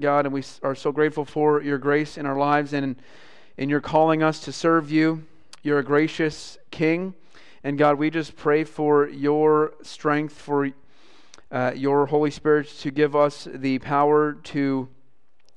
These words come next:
live lives of complete obedience to you. Help us to sacrifice our wills and our lives to live for you, and not because we think that you are gonna love us more, but simply because the gospel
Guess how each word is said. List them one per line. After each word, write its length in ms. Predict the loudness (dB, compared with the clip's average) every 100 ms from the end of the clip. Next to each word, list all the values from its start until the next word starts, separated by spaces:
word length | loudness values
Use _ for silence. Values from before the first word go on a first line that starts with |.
| -16 -6
live 400 | 0 2 2 -2
lives 500 | 0 2 4 2 -2
of 100 | -8
complete 300 | -6 -2 0
obedience 440 | 0 0 -2 -4
to 100 | -4
you. 160 | -2 0
Help 160 | 0
us 100 | -2
to 80 | -6
sacrifice 800 | -6 -2 -2 -2 -2 0 -2 -6 -20 -20 -6
our 140 | 0 0
wills 420 | 4 4 4 -2
and 140 | -4
our 120 | 0 2
lives 460 | 4 4 2 -6
to 160 | -6 0
live 240 | 2 2
for 220 | 0 0
you, 280 | 2 2 0
and 220 | 0 -4 -6 -12 -20 -20 -6
not 260 | 0 0 0
because 460 | -2 2 2 2
we 180 | 0 -2
think 320 | 0 -2 -2
that 340 | 0 2 0 -2
you 220 | 0 2
are 80 | 4
gonna 160 | 4
love 260 | 4 4 4
us 200 | 0 0
more, 240 | 0 2
but 180 | 2 -2
simply 380 | -2 -4 0 0
because 480 | -2 0 2 2 0
the 100 | 0
gospel 720 | 2 2 0 2 2 2